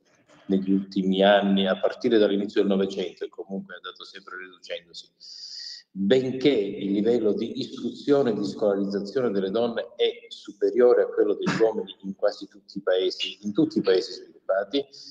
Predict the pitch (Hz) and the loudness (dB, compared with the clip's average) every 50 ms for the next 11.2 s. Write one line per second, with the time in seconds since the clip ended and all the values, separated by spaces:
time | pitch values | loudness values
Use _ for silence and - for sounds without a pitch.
0 | - - _ _ - 113 101 - - 104 113 123 127 123 - - 143 127 104 104 | -20 -20 _ _ 0 0 2 4 2 4 4 4 2 2 4 2 2 4 4 0
1 | - - 120 - - - 104 95 98 98 98 113 117 113 98 92 - - 98 98 | 2 2 0 0 0 -6 -6 -2 -2 2 4 4 2 2 0 -6 -10 -10 -10 -14
2 | - - 98 98 95 104 117 110 104 - - - - - - 107 107 _ _ _ | -4 -2 -2 0 2 2 2 2 2 -4 -8 -12 -12 -16 -18 -20 -20 _ _ _
3 | _ - - - - - 101 95 95 95 92 98 98 _ - 120 110 92 - - | _ -20 -20 -20 -14 -12 -12 -12 -12 -14 -16 -16 -6 _ 0 0 0 0 -6 -12
4 | - - - 101 87 - - 101 98 117 107 104 104 135 135 143 135 123 117 117 | -12 -6 -6 -6 -6 -4 -8 -6 -2 -2 -2 0 0 0 0 0 2 2 2 0
5 | - - 120 101 95 104 - 127 123 127 110 101 92 90 90 87 - - - - | -2 -4 -8 -4 -4 -6 -6 -6 -4 -2 -2 -2 -2 -2 -6 -10 -12 -14 -20 -20
6 | - _ _ 135 113 92 - - - - - - _ _ _ _ _ _ _ _ | -20 _ _ 2 2 2 -2 -8 -12 -12 -14 -16 _ _ _ _ _ _ _ _
7 | _ 135 131 120 104 98 - - 127 123 113 101 - - - 107 95 87 - - | _ -2 0 0 0 0 0 2 4 4 4 2 -2 -4 -4 -4 -4 -4 -2 2
8 | 123 113 101 90 - - - - - _ _ _ _ - - 120 117 - - 101 | 2 2 2 2 -4 -8 -10 -12 -12 _ _ _ _ -4 -4 -4 -4 -4 -6 -6
9 | 101 98 98 104 98 98 - 117 101 95 87 85 82 - - - 95 92 95 95 | -6 -2 -4 -4 -4 -4 -8 -8 -6 -4 -4 -6 -6 -6 -4 -4 -2 -2 -2 -2
10 | - 107 107 101 92 85 85 85 85 85 - - 104 104 107 107 104 107 117 135 | 2 4 4 4 4 0 -4 -6 -8 -8 -8 -10 -10 -2 2 2 2 2 0 -4
11 | 147 160 156 | -6 -6 -10